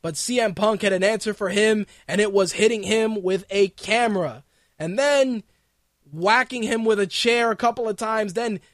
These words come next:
Curtis Axel getting hit with a chair or not getting hit with a chair because he sold it, and I didn't even, I couldn't even tell if the chair connected or not. Like, Curtis Axel sold that shit terribly. I'm like, "Oh, he got hit with a chair?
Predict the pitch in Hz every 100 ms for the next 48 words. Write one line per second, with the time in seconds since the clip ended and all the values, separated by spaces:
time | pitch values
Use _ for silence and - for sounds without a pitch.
0 | _ _ _ _ _ _ 220 269 302 -
1 | 247 269 - 262 240 247 208 226 262 240
2 | 226 208 - 240 240 247 226 _ - 208
3 | 196 214 240 202 226 220 240 226 220 220
4 | - 233 240 220 208 170 254 262 - 247
5 | 254 262 262 - _ _ - 196 214 247
6 | 247 247 220 214 202 214 220 269 254 226
7 | 196 240 233 202 190 - 240 - 185 202
8 | 220 208 185 175 170 170 175 - _ _
9 | 262 302 247 285 - 233 - 254 247 240
10 | 247 208 - 262 240 _ _ _ _ -
11 | 226 226 185 160 120 - _ _ 262 294
12 | 285 359 220 135 _ _ _ _ _ _
13 | - 294 277 285 294 269 233 285 330 359
14 | 349